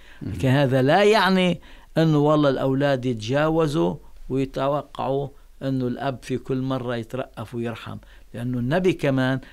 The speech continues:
Speaker 2: لما كانت تتكرر التجاوزات كان يضطر إلى أن يعاقب، يضطر إلى أن يقيم الحدود، يضطر إلى أن يحارب.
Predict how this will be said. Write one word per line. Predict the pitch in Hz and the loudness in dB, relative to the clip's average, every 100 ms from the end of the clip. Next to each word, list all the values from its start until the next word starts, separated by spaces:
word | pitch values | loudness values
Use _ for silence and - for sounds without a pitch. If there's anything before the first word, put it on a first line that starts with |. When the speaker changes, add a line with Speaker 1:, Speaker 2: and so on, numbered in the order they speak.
| - | -8
Speaker 2:
لما | 123 123 117 | -2 -2 -2
كانت | - 160 175 165 | -2 -2 -2 -4
تتكرر | 151 - 156 139 139 135 | -8 -4 -2 0 0 0
التجاوزات | - 131 120 127 123 113 127 123 123 - - - - | -2 -2 2 2 2 2 2 2 0 -6 -20 -16 -2
كان | 135 135 127 | 2 4 2
يضطر | 120 - 147 151 139 - - | 0 -2 0 0 -2 -10 -6
إلى | 120 123 117 | -2 0 0
أن | 113 | -2
يعاقب، | 110 120 165 175 151 117 - - | -2 0 0 0 -2 -4 -6 -14
يضطر | 113 - - 151 | -14 -10 -2 -2
إلى | 151 131 120 | 0 -2 0
أن | 123 | 0
يقيم | 117 - 147 143 | -2 -2 -2 0
الحدود، | 131 156 147 190 165 104 | -2 -2 2 4 4 -2
يضطر | 131 - 151 156 | -8 -4 -2 -2
إلى | 147 139 | 0 0
أن | 139 139 135 | 0 0 0
يحارب. | 123 147 196 190 151 | 0 2 2 4 2